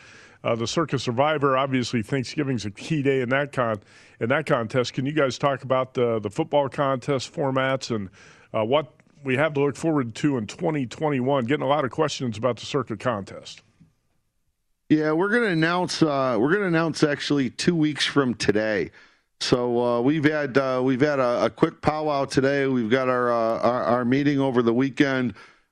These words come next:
Speaker 2: Um, we're gonna spend a little bit of time at the end of Mega Bar having a couple drinks to make sure we don't creatively leave something out.
Speaker 1: <laughs>
Speaker 2: Um, but we're gonna, we're gonna announce this, uh,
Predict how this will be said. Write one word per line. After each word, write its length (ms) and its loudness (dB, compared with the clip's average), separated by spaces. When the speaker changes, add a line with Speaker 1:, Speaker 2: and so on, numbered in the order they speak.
Speaker 2:
Um, 360 2
we're 120 2
gonna 220 2
spend 320 0
a 40 2
little 280 2
bit 180 4
of 100 0
time 320 2
at 100 2
the 140 4
end 200 2
of 40 2
Mega 280 2
Bar 300 0
having 260 2
a 40 2
couple 300 0
drinks 380 0
to 80 0
make 200 0
sure 220 2
we 140 2
don't 220 0
creatively 600 2
leave 260 0
something 380 2
out. 400 0
Speaker 1:
<laughs> 0 -
Speaker 2:
Um, 460 0
but 160 4
we're 140 2
gonna, 240 2
we're 180 2
gonna 180 2
announce 440 0
this, 320 0
uh, 260 2